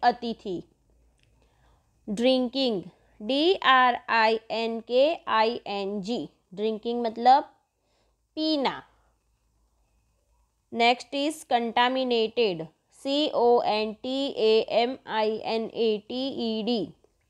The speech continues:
कंटामिनेटेड मीन्स दूषित, जो खराब होता है उसे कहते हैं कंटामिनेटेड। Next is sick, एस आई सी के, सिक मतलब बीमार।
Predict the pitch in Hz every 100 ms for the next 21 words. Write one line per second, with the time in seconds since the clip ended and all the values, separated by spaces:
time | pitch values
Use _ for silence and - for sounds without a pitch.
0 | _ 208 220 214 240 254 254 240 233 240
1 | 247 254 262 392 - _ 214 254 247 220
2 | 170 - 190 226 - 226 262 285 254 -
3 | 214 214 208 214 202 208 196 190 - 196
4 | 208 214 285 - - - _ 240 220 208
5 | 233 233 233 226 208 190 240 240 165 156
6 | _ _ _ _ _ _ _ _ _ _
7 | _ _ _ _ 220 240 285 - - 226
8 | 247 285 - - - 262 - - _ _
9 | _ _ - 269 330 - 254 226 233 -
10 | 226 214 208 233 196 170 _ - - 277
11 | - 247 220 233 285 - _ 233 285 262
12 | 202 135